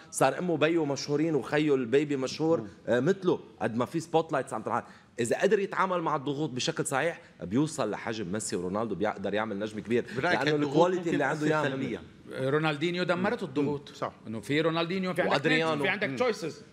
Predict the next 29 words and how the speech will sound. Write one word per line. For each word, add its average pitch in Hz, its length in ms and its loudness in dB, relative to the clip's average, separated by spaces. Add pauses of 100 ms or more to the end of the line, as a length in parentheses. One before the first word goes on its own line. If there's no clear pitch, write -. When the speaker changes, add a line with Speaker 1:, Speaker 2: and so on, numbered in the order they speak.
Speaker 3:
في 151 100 0
عندك 175 440 -2
اوبشنز. 151 500 -4 (760)
في 180 120 2
ميسي 160 440 -2 (340)
وفي - 160 -2 (120)
أد-، - 120 -2
رونالدينيو. 196 560 -2 (200)
هو 175 160 2
بده 180 200 2
يعرف 190 240 0
لامين 147 300 -2
يامال، 139 260 -2 (200)
Speaker 2:
مم. 110 80 -4
Speaker 3:
أنا 139 120 2
ميسي 254 340 -2
وبركي 170 280 0
يصير 185 180 -4
رونالدينيو. 208 420 -2 (920)
رونالدينيو 165 520 2
Speaker 2:
مم. 156 60 -6
Speaker 3:
انتهى 190 320 0
على 175 220 0
اثنين 214 160 -4
وثلاثين، 202 340 -4
واحد 185 140 -2
وثلاثين 190 280 -4
ما 214 80 0
بقى. - 240 -2